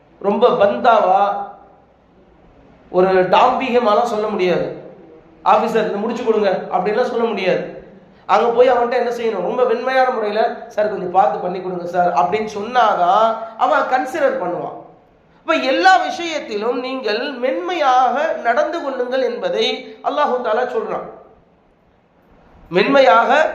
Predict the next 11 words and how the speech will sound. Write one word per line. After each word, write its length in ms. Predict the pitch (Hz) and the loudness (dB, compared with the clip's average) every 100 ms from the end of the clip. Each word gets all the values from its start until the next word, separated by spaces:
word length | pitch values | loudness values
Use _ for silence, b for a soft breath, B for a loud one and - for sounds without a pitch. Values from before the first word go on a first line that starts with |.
| - | -4
நடந்து 440 | 208 226 294 320 | 0 2 2 0
கொள்வது 380 | 254 240 240 240 | -2 0 0 -2
என்பது 760 | 202 190 170 175 220 226 226 - 185 | -4 -6 -6 2 4 4 2 -6 -4
இறைவனுடைய 920 | 214 277 302 269 220 196 185 208 233 | 0 0 0 -2 -4 -2 -4 -2 -6
கட்டளை. 640 | - 226 - 254 180 - - - - _ b b | -2 -4 0 -2 0 -4 -12 -18 -20 _ b b
பெருமானா 380 | 196 226 269 254 | -2 2 4 2
ஸல்லல்லாஹு 600 | 240 226 226 240 240 226 | 0 -6 -4 2 2 2
அலைஹி 440 | 214 208 220 208 220 | 0 0 -2 -4 -4
வஸல்லம் 420 | 233 240 214 226 | -4 -4 -4 0
அவர்கள் 360 | 190 196 196 | 0 0 -4
சொன்னார்கள், 960 | 196 220 226 214 180 175 180 190 190 B | -8 -10 -2 0 0 -2 -2 -4 -6 B